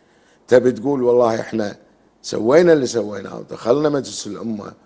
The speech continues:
ودخول المجلس أدى إلى إسقاط رئيس وزراء، وأدى إلى حل مجلس الأمة، وأدى، وأدى، وأدى"، هذا عمل، هذا نضال سياسي. لكن مشكلة الحراك أنه لا ينتظر مناسبة. المشكلة ليست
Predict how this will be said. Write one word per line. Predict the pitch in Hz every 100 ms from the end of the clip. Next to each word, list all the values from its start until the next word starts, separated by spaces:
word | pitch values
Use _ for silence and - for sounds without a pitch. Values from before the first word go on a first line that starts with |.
| _ _ -
ودخول | 117 - - 135 139
المجلس | 127 120 98 107 -
أدى | 104 95 107 87
إلى | 107 87
إسقاط | 101 - 117 110 - _ _ _ -
رئيس | 110 117 117 -
وزراء، | 113 110 104 104
وأدى | 104 110 - -
إلى | 110
حل | - 123 135
مجلس | 127 101 98 110
الأمة، | 92 120 113
وأدى، | 120 127 120 139
وأدى، | 139 123 139
وأدى"، | 135 135 110 139 175 - - _ _ _ _ _ -
هذا | 127 123 -
عمل، | 123 120 101
هذا | 104 107
نضال | 101 95 - 104 - -
سياسي. | - - - - - - _ _ - -
لكن | 127 123 113
مشكلة | 107 - 190 165 117
الحراك | - 123 123 110 117 - _ _ _ _ -
أنه | 110 110
لا | 147
ينتظر | 170 156 113 107 -
مناسبة. | 117 - - - - - _ _ _ -
المشكلة | - 95 - - -
ليست | 117 180 - 123